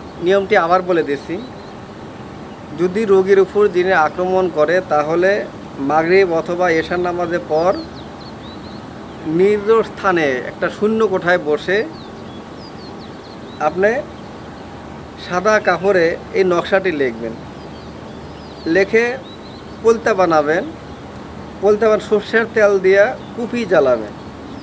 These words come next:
আর রুগী যেন ওই কুপির দিকে দৃষ্টিপাত করে, কুপির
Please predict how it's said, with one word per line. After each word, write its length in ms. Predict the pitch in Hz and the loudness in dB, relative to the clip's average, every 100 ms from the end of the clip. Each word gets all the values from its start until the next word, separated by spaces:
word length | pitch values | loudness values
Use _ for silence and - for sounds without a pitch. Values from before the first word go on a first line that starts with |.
| - - - - - - - - - - - - - 156 | -14 -14 -14 -14 -14 -14 -14 -14 -14 -14 -14 -12 0 2
আর 80 | 170 - | 2 -2
রুগী 400 | 160 190 226 254 240 | 0 2 2 0 2
যেন 260 | 214 202 214 254 294 - | 4 4 2 0 -6 -6
ওই 100 | 185 180 | -4 -4
কুপির 380 | 247 226 254 214 | -4 -4 -4 -2
দিকে 200 | 190 202 202 | 2 4 2
দৃষ্টিপাত 600 | 196 240 - 233 254 247 | 0 -6 -6 0 0 2
করে, 260 | 214 147 120 107 - - - - - - - | 2 2 0 -4 -12 -14 -14 -14 -14 -14 -6
কুপির 360 | 214 214 226 | -4 -2 -4